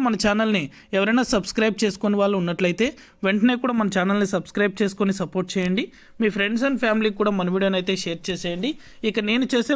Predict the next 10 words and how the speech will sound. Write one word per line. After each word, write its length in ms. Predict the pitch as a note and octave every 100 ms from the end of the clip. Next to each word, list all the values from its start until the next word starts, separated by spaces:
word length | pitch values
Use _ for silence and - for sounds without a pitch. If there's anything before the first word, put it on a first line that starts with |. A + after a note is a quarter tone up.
| A#3+
ప్రతి 180 | F#3 G#3 G#3
వీడియో 160 | G#3 G3+
కూడా 120 | G#3 G#3+
మీరు 140 | F#3 D#3+
ఎప్పటికప్పుడు 500 | D#3+ - A#3 A#3+ B3 A#3
నోటిఫికేషన్ 520 | G3 F3+ - G3+ G3+ F#3+
రూపంలో 300 | F#3 G3 G3 F#3+
పొందాలనుకుంటే 640 | D#3+ F3 F#3 F3+ F#3 F#3 C3+ - - -
పక్కనే 260 | G3 A3+ A#3 G3
గంట 160 | F#3